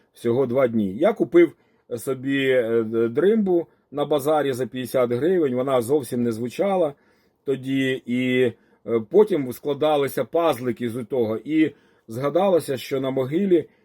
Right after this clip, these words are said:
ми чули передзвін. Я думав, корови, чесно, не думав, що тут дзвенять корови. А коли вночі вийшов, е, відписатися, де був інтернет, і листи відписати, то теж був такий дзвін. Це потім я вже дізнався про легенду, про срібну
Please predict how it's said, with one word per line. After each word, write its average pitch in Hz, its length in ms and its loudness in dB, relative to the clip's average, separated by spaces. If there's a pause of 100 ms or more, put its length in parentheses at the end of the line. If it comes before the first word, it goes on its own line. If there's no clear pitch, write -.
ми 127 160 -2
чули 175 340 2
передзвін. 139 600 0
Я 220 100 2
думав, 196 260 0
корови, 107 420 -2
чесно, 190 380 -6
не 117 60 -4
думав, 123 280 -6
що 113 100 -12
тут 117 160 -6
дзвенять 123 340 -2
корови. 175 400 0 (380)
А 120 160 0
коли 151 240 2
вночі 160 420 0
вийшов, 151 520 2 (380)
е, 120 380 4
відписатися, 131 880 0
де 123 140 0
був 123 220 -4
інтернет, 165 580 -2 (340)
і 110 80 -6
листи 127 580 0
відписати, 131 720 0 (480)
то 147 200 2
теж 208 240 2
був 156 180 0
такий 131 300 -6
дзвін. 104 420 -6 (420)
Це 143 60 0
потім 214 380 4
я 151 140 2
вже 143 280 0
дізнався 135 540 -4
про 131 180 -4
легенду, 131 540 0
про 123 180 -4
срібну 135 600 -6